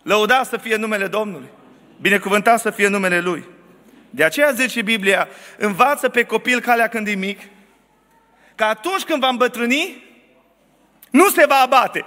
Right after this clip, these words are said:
De ce nu se va abate omul în vârstă de pe calea lui Dumnezeu? De ce? Pentru că atunci când e mic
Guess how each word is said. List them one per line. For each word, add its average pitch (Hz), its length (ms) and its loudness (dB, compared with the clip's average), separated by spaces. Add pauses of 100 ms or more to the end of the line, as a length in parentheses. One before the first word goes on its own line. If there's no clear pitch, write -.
De 269 160 2
ce - 140 -4 (120)
nu 427 60 0
se 320 140 0
va 285 100 4
abate 302 560 2 (600)
omul 359 360 4
în 294 80 0
vârstă 277 480 0 (1400)
de 269 140 4
pe 294 140 2
calea 302 280 0
lui 262 100 -6
Dumnezeu? 214 500 -4 (520)
De 185 140 -2
ce? 269 300 -2 (1400)
Pentru 226 220 0
că 214 60 -2
atunci 240 260 -2
când 240 140 -2
e 208 80 -2
mic 233 240 -2